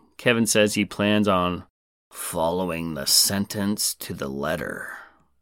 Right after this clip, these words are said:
Oh, I'm sure that's reassuring to his wife, who no doubt is already privy to Kevin's kinks. Crazy.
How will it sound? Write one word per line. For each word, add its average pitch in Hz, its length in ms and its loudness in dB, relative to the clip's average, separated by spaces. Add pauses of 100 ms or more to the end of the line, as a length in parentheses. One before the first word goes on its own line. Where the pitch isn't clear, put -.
(380)
Oh, 76 360 -2 (100)
I'm 80 200 0
sure 87 200 -2
that's 90 300 0
reassuring 85 520 -4
to 87 100 -6
his 85 120 0
wife, 95 480 0 (160)
who 87 220 0
no 90 200 2
doubt 92 320 2
is 95 200 0
already 101 300 6
privy 127 600 0
to 92 320 -2
Kevin's 95 480 -2
kinks. - 760 0 (580)
Crazy. 104 720 2